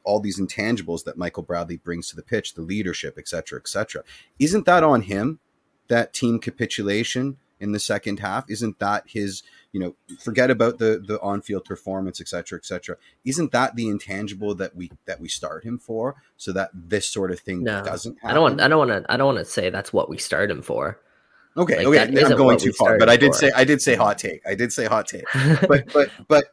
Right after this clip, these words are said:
Speaker 1: I'm, I, you know, however I worded
Speaker 2: Still
Speaker 1: it,
Speaker 2: a
Speaker 1: isn't
Speaker 2: player.
Speaker 1: that, isn't that something of concern, right? Isn't that what we expect from him when the going gets tough? He's out there, the general, making sure that everybody's still hanging their head up high and,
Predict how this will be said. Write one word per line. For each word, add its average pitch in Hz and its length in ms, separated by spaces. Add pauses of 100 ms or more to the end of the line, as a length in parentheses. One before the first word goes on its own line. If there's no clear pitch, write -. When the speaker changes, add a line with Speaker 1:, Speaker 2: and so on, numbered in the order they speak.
Speaker 1:
I'm, 147 240
I, 147 180
you 151 160
know, 123 180
however 151 400
I 139 60
worded 127 380
Speaker 2:
Still 104 160
Speaker 1:
it, 95 60
Speaker 2:
a - 20
Speaker 1:
isn't 135 120
Speaker 2:
player. 69 220
Speaker 1:
that, 123 200 (500)
isn't 135 220
that 147 180
something 131 400
of 113 160
concern, 107 500
right? 107 240
Isn't 110 280
that 101 220
what 98 120
we 98 160
expect - 420
from 120 140
him 143 180
when 92 140
the 90 100
going 90 280
gets 80 220
tough? - 360 (240)
He's 101 320
out 98 180
there, 113 220
the 98 80
general, 107 480
making 95 320
sure 101 240
that 95 220 (260)
everybody's 92 540
still 95 260
hanging 98 340
their 82 140
head 87 180
up 90 160
high 98 380
and, 95 180